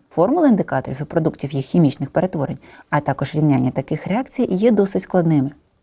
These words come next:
Основи і кислоти, які не розчиняються у воді, відповідно, не діють на індикатори, а тому не можуть бути ними виявлені. До того ж, індикатори поділяють на оборотні і необоротні.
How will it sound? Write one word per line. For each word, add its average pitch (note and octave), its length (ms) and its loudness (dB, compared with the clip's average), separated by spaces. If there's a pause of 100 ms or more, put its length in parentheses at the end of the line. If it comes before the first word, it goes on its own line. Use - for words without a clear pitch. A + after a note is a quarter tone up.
(460)
Основи C#4+ 440 2
і A3+ 40 4
кислоти, D3 720 -2
які G3 200 -2
не D4 100 6
розчиняються G#3+ 600 -2
у E3+ 100 -4
воді, C#3 440 -2 (340)
відповідно, B3+ 640 2
не G#3 300 4
діють G3+ 320 2
на F3 80 2
індикатори, D3 720 -4
а E3 100 -4
тому E3 320 2
не F4+ 140 4
можуть A3 320 6
бути E3+ 280 0
ними E3 280 2
виявлені. C3 520 -2 (1000)
До F3 220 2
того D#3 300 0
ж, - 140 -6
індикатори C#4+ 640 0
поділяють G3 580 2
на F3+ 260 2
оборотні D#3+ 720 0 (180)
і D#4+ 60 2
необоротні. C3+ 680 -2